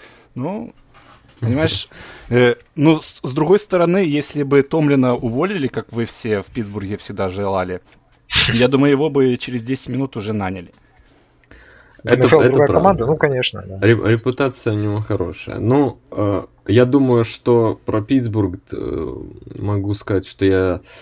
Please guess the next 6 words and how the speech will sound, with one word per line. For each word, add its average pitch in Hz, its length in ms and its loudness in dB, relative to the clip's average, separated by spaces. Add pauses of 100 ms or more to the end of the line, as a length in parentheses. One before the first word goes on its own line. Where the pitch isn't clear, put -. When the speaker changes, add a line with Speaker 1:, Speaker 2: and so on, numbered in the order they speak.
(280)
Speaker 2:
согласен 101 500 0
с - 140 -6
вами 98 240 0
обоими. 135 800 0 (240)
То, 95 140 -2
что 85 800 -4